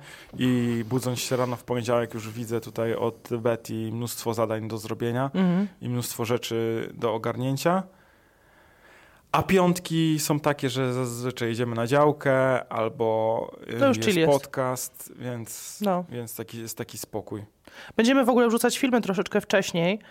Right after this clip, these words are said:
Speaker 2: żeby je ogarniać w ciągu dnia, więc możecie się nastawić na to, że może usta-, nie wiem, czy chcesz ustalić jakąś godzinę,
Speaker 1: Nie,
Speaker 2: czy
Speaker 1: ale
Speaker 2: nie.
Speaker 1: myślę, że dwunasta, trzynasta na pewno będą się
Speaker 2: Tak,
Speaker 1: pojawiały.
Speaker 2: to nie jest standardowa godzina dla youtuberów, bo ogólnie youtuberzy dodają zwykle, e,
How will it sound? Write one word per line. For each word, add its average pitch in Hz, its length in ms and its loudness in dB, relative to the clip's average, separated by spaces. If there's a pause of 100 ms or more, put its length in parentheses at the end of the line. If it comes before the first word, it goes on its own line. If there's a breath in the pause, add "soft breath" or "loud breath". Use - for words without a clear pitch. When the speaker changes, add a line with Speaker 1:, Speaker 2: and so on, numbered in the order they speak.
(360 loud breath)
Speaker 2:
żeby 208 200 4
je 208 100 6
ogarniać 220 400 0
w - 40 -10
ciągu 208 280 0
dnia, 202 260 4
więc 185 200 -6
możecie 202 280 -4
się 208 120 -4
nastawić 196 380 -2
na 185 140 0
to, 208 280 0
że 190 400 2
może 226 180 2
usta-, 240 280 0
nie 220 120 -4
wiem, 233 100 -4
czy 208 80 -12
chcesz 214 180 -10
ustalić 214 280 -2
jakąś 208 180 -8
godzinę, 208 360 -4
Speaker 1:
Nie, 196 60 0
Speaker 2:
czy 160 100 6
Speaker 1:
ale 151 80 6
Speaker 2:
nie. 165 60 4
Speaker 1:
myślę, 165 180 -4
że 160 80 -2
dwunasta, 143 400 -4
trzynasta 123 400 -6
na 113 60 -6
pewno 110 200 -8
będą 107 200 -12
się - 140 -16
Speaker 2:
Tak, 175 280 0
Speaker 1:
pojawiały. 113 260 -12
Speaker 2:
to 220 100 -4
nie 254 140 -2
jest - 300 -4
standardowa 214 600 -2
godzina 202 440 -4
dla 185 140 -2
youtuberów, 190 480 -2
bo 175 100 -2
ogólnie 202 260 -4
youtuberzy 196 440 -4
dodają 190 360 0
zwykle, 180 800 0
e, 185 160 -2